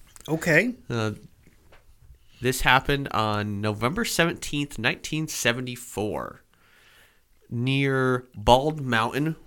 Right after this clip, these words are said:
Speaker 2: which is twenty miles east of Chehalis, Washington. And if anybody's up in that area, you'll probably know whereabouts I'm talking about.
Speaker 1: Or if you actually know how to pronounce the town. <laughs>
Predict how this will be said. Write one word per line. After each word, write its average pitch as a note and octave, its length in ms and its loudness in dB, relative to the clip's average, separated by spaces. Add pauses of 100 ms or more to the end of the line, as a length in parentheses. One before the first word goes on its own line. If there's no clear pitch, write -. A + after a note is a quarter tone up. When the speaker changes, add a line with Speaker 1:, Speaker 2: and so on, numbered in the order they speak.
(100)
Speaker 2:
which A#2+ 280 0
is A#2+ 280 2
twenty F3 400 2
miles C#3 480 -2 (100)
east C3 420 -4 (140)
of G2+ 360 0 (560)
Chehalis, D3 840 -2 (140)
Washington. G2+ 720 -4 (1000)
And G#2+ 240 2
if A2 160 2
anybody's B2 420 2
up A2+ 180 0
in A#2 80 0
that A2 160 2
area, G#2+ 440 2 (460)
you'll A#2 120 -6
probably A2 260 2
know G2+ 480 0 (220)
whereabouts G#2+ 680 2
I'm F#2+ 340 -6
talking - 420 -8
about. - 280 -14 (720)
Speaker 1:
Or E3+ 140 2
if C#3 80 0
you D#3+ 140 4
actually D3 280 0
know C#3+ 100 2
how C#3+ 140 4
to C3 80 -2
pronounce B2+ 540 -2
the A#2+ 140 -6
town. B2 480 0
<laughs> - 60 -10